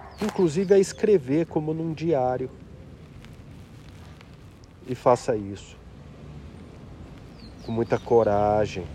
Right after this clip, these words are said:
com muita verdade a respeito de si mesmo. E coloque isso como uma maneira de se despedir desse ímpeto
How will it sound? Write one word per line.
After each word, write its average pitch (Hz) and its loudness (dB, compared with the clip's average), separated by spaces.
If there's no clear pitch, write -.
com 165 2
muita 214 10
verdade 151 10
a 110 6
respeito 104 -2
de 90 -12
si 92 -10
mesmo. 90 -8
E 123 -8
coloque 143 10
isso 127 -4
como 180 6
uma 185 6
maneira 151 6
de 147 0
se - -2
despedir 165 -2
desse 160 6
ímpeto 156 -2